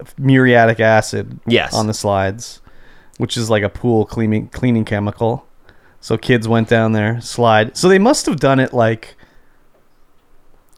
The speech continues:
Speaker 1: uh, like, immediately before the kids slide down there.
Speaker 2: Yeah,
Speaker 1: 'Cause
Speaker 2: right?
Speaker 1: otherwise you'd think it would have evaporated. I mean, I don't know. Does acid evaporate? I don't actually know.
Speaker 2: Yeah, it,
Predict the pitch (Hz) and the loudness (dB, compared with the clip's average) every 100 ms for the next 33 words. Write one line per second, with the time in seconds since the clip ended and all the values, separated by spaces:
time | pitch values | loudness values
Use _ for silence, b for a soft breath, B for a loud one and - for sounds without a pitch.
0 | _ _ - _ - _ 123 123 113 123 | _ _ -20 _ -20 _ 2 2 4 2
1 | 117 - 135 135 135 147 139 135 123 135 | 0 0 2 4 4 4 2 -2 -2 -2
2 | 113 - 135 127 113 104 101 104 131 _ | -2 -2 -2 -2 -2 -2 -2 -6 -18 _
3 | _ - 117 127 107 101 131 104 92 107 | _ -4 0 0 0 2 2 2 2 4
4 | 180 226 180 160 - 165 139 - _ 139 | 4 4 4 2 0 -2 -2 -8 _ 0
5 | 135 120 107 104 107 147 101 98 98 - | 0 0 -4 0 2 2 0 0 -4 -2
6 | 190 165 117 110 104 98 107 117 110 117 | 0 2 2 2 0 -2 -4 -2 2 2
7 | - 147 95 92 - - 107 311 320 131 | 0 -4 -2 -2 0 -2 0 0 0 0
8 | - 113 104 107 104 - 120 262 285 349 | -2 -6 -4 -4 -4 -6 0 2 2 -2
9 | 349 | -4